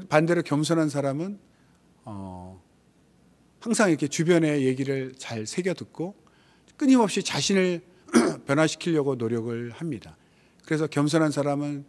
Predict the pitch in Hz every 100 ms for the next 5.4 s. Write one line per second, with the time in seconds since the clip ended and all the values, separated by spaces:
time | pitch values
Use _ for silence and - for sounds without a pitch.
0 | _ - 208 208 175 127 110 113 123 -
1 | _ - 98 - 190 175 131 156 90 -
2 | _ _ _ _ _ _ _ _ - -
3 | 247 214 202 196 170 156 131 85 76 _
4 | _ _ _ _ _ - 147 170 170 165
5 | 160 165 170 214